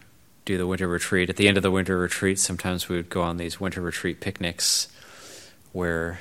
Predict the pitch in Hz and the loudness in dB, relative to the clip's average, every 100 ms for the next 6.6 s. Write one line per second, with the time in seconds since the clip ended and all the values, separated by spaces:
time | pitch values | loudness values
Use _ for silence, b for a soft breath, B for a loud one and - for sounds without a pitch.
0 | - 98 87 95 85 90 - 95 90 90 | -12 -12 -4 -2 0 -2 0 2 2 4
1 | - - - - - - - - B B | 2 0 -8 -18 -20 -20 -20 -20 B B
2 | B - 87 90 87 87 87 95 90 87 | B -6 -2 -2 -2 -2 2 4 4 2
3 | - 90 90 - 95 87 85 - 90 87 | 0 0 2 0 0 0 0 -2 -2 0
4 | 87 87 85 85 82 - 90 85 85 87 | 0 -2 -2 -4 -4 -4 -2 0 0 -2
5 | - - - - - - - - 92 85 | -10 -16 -20 -20 -20 -20 -16 -6 -2 0
6 | 90 - 82 82 82 | 0 0 2 0 -2